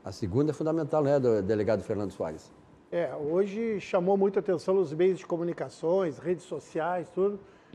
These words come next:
Speaker 2: que no Brasil, é, um milhão e quinhentas mil pessoas não compareceram pra tomar a do-, a segunda dose, Silvio. E, e aqui em Porto Alegre são dezenove mil pessoas que deixaram de comparecer pra tomar a segunda dose.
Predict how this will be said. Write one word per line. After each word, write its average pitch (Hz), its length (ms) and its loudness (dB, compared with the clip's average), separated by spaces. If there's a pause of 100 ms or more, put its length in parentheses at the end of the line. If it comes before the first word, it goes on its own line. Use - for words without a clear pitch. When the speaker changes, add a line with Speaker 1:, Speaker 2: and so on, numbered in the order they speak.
(100)
Speaker 2:
que 214 200 0
no 226 260 4
Brasil, 226 680 2 (540)
é, 170 260 4 (140)
um 247 220 4
milhão 262 600 6 (220)
e 220 100 -6
quinhentas 226 520 0
mil 214 180 0
pessoas 226 500 0
não 233 320 2
compareceram 254 1040 0
pra 240 160 -4
tomar 226 640 -2
a 214 120 -4
do-, 208 220 2
a 214 180 2
segunda 220 400 2
dose, 202 320 2
Silvio. 131 340 -6 (500)
E, 196 280 2
e - 20 6
aqui 220 300 4
em 359 60 4
Porto 262 280 2
Alegre 247 260 6
são 262 220 2
dezenove 226 800 2
mil 240 280 2
pessoas 220 640 2
que 208 120 -8
deixaram 196 400 2
de 175 100 -8
comparecer 190 420 -2
pra 185 120 -2
tomar 175 220 -2
a - 20 -6
segunda 170 320 -2
dose. 151 260 0